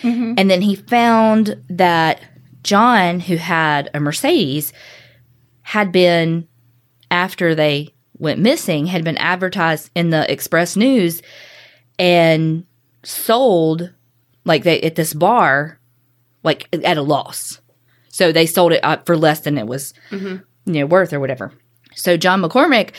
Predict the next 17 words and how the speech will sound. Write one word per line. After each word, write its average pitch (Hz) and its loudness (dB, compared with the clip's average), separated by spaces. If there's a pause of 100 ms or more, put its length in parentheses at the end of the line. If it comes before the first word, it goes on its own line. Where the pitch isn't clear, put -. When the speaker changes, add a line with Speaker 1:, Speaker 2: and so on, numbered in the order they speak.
(360)
Speaker 2:
tracked 196 -2
down 196 2
the 185 0
person 160 -2
who 160 0
bought 240 2
it 147 0 (480)
and 170 2
showed 165 2
him 156 0
John's 139 0
picture. 156 -2 (200)
And 185 0
the 180 0
guy 165 2
was 160 -2
like, 147 -2